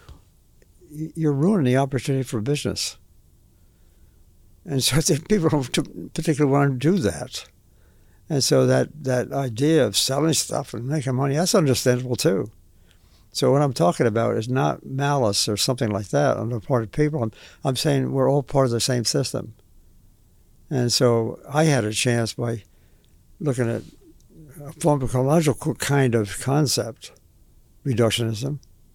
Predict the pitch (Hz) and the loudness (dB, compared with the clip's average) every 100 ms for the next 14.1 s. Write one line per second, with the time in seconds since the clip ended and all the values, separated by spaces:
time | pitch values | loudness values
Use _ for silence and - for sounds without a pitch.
0 | _ _ _ - _ - 120 - 147 139 | _ _ _ -20 _ -2 -2 2 2 4
1 | 117 101 107 117 - - _ _ _ - | 2 -2 -2 -4 -6 -16 _ _ _ -20
2 | _ - - 127 180 139 - 110 101 110 | _ -10 -4 0 2 2 2 -4 -6 -8
3 | - - _ _ _ _ - 147 107 127 | -12 -16 _ _ _ _ -6 -4 -2 0
4 | 113 120 120 104 104 113 110 98 98 139 | 0 0 -2 -2 -2 0 0 0 0 0
5 | - - - - _ _ _ _ _ _ | -2 -8 -14 -20 _ _ _ _ _ _
6 | _ _ - 117 - - 143 135 143 139 | _ _ -2 -2 -2 -6 -4 -2 2 4
7 | 165 196 170 135 104 - - - - _ | 4 4 4 2 -4 -8 -20 -20 -20 _
8 | - _ - - - - 143 127 135 120 | -20 _ -20 -20 -20 -10 -4 0 4 4
9 | 117 139 139 120 101 131 120 110 - - | 2 0 0 0 0 0 0 0 -2 -4
10 | - _ - _ _ _ _ 156 135 135 | -10 _ -20 _ _ _ _ 2 4 4
11 | - 110 113 101 117 104 - - 180 147 | 0 -2 -2 0 -2 -4 -12 -14 -4 0
12 | 123 101 - 135 117 110 113 110 117 - | 0 0 0 2 2 0 -2 -4 -6 -4
13 | 127 123 113 - 113 104 120 123 135 139 | 2 2 0 -4 -4 -4 -6 -6 -8 -8